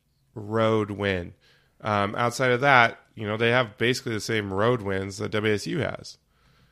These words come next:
And, and so, it, you know, that Wyoming win is coming through for them at this point, but, you know, Wyoming's improved quite a bit. But this is a chance for them to prove,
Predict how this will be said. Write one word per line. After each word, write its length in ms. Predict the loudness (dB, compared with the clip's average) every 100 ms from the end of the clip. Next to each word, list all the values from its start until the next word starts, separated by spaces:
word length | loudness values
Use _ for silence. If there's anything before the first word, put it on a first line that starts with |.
| _ _
And, 420 | 0 2 0 -2
and 240 | -4 -4 -4
so, 540 | -2 0 0 0 -4 -12
it, 240 | -20 -20 -20 _
you 240 | -8 -4
know, 80 | 0
that 160 | 0 2
Wyoming 720 | 4 4 4 2 -2 -4 -8 _ _ _ _ _ _ _
win 300 | -4 -2 0
is 280 | 0 -2 -8
coming 300 | -4 -4 -2
through 220 | -2 -2
for 100 | -2
them 240 | -6 -6
at 140 | -6 -6
this 160 | -8 -8
point, 360 | -10 -10 -10
but, 320 | -6 -4 -4 -6
you 100 | -10
know, 80 |
Wyoming's 640 | -8 -6 -6 -6 -10 -14 -20 _
improved 340 | -18 -10 -10 -6
quite 140 | -6
a 20 | -2
bit. 300 | 0 -2 -4 -18 -20 _
But 340 | 0 0 0 _ _ _ _ -8
this 220 | 2 2 2
is 140 | -2
a 60 | 0
chance 360 | 4 4 4
for 160 | -2 2
them 300 | 6 6 4
to 140 | -4
prove, 640 | -8 0 2 4 4 0